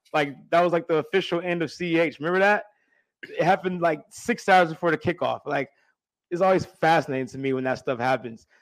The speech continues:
Like, is there a chatty patty in the locker room that's just texting these guys on the low? Like, "Hey, man, Andy Reid told us, man, we're gonna sim-, we're gonna dumb this playbook down, man." And then, "All right, let's get it out there." So, but nah,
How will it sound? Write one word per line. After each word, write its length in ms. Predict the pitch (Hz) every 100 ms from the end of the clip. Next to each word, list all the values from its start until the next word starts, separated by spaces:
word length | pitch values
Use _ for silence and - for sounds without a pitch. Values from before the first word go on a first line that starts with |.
| _ _
Like, 140 | 127
is 100 | 127
there 120 | 143
a 60 | 143
chatty 380 | - 160 156 165
patty 420 | 165 170 185 190
in 100 | 170
the 80 | 147
locker 360 | 151 180 -
room 300 | 185 190 202
that's 220 | 165 143 127
just 420 | 143 147 - - _ _ -
texting 440 | - 175 180 - 196
these 180 | 196 175
guys 400 | 190 185 208 175
on 100 | 165
the 80 |
low? 380 | 156 175 208 202
Like, 200 | 151 147
"Hey, 220 | 139 156
man, 460 | 139 131 135 131 127 - _ _ -
Andy 260 | 147 147
Reid 360 | 151 170 175 175
told 240 | 147 139
us, 160 | 135 -
man, 240 | 131 131
we're 80 | 135
gonna 180 | 139 135
sim-, 240 | - 151 -
we're 80 | 147
gonna 180 | 147
dumb 200 | 143 147
this 140 | 143 135
playbook 440 | - 143 135 135
down, 400 | 135 156 151 131
man." 320 | 127 131 127 113 _ _ _ _ _
And 120 | 123
then, 140 | 127 127
"All 140 | 139
right, 220 | 151 147 -
let's 140 | - 135
get 160 | 170
it 100 | 165
out 240 | 170 190 -
there." 320 | 120 110 - _ _
So, 260 | - 151 135
but 160 | 127
nah, 300 | 196 165 117